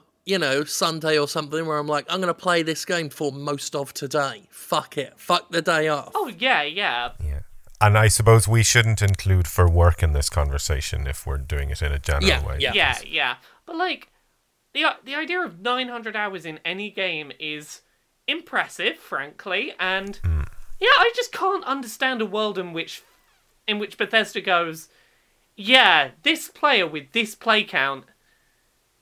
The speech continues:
Speaker 2: there's something fishy about them, get rid of them, cut,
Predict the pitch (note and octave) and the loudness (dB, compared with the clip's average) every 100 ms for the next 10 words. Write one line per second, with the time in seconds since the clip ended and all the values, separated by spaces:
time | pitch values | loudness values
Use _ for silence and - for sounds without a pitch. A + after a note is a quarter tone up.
0 | _ - - D4+ F#3 A3 A#3 - F#3 F3+ | _ -6 4 4 4 2 2 4 2 2
1 | E3 D#3+ D#3 B3+ G3+ G3 D#3 D3+ - A#3+ | 2 0 4 4 6 4 2 -4 4 4
2 | - | 4